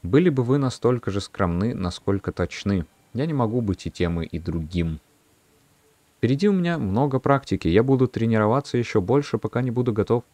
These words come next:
встретиться с вами еще раз. Будьте готовы к турниру по стрельбе из лука, когда мы снова встретимся.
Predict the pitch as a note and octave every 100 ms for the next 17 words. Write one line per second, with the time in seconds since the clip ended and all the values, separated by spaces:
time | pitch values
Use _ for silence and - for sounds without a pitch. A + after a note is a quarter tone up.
0 | _ - F#2+ A2+ A2+ G2 G2 - G2 G2
1 | G2 E2+ F2 - - G2 E2+ D2+ - F#2+
2 | D3+ - A2+ A#2 C3 A#2+ A#2 - F#2+ F2+
3 | A2 A2+ G2+ G2+ - G2+ F#2+ G#2 - F#2+
4 | E2+ G2+ A#2+ F#2 - E2 E2 E2 - F2
5 | G2+ G2 - - G#2 - D#2 - -